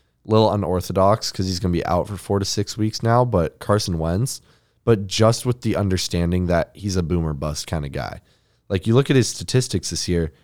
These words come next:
he is the definition of boom or bust. He puts up twenty-nine, twenty-seven, then follows that up with a week of ten and then seven,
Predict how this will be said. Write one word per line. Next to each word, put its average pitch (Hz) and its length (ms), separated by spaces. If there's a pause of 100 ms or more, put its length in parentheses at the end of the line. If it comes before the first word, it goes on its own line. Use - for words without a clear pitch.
(120)
he 120 200
is 95 140
the 95 140
definition 95 600
of 78 120
boom 85 160
or 82 80
bust. 76 360 (220)
He 120 140
puts 107 220
up - 180
twenty-nine, 101 680
twenty-seven, 90 840 (340)
then 104 100
follows 107 280
that 92 140
up 92 160
with - 140
a 73 60
week 90 300
of 85 200 (280)
ten 92 500
and 92 120
then 85 120
seven, 85 560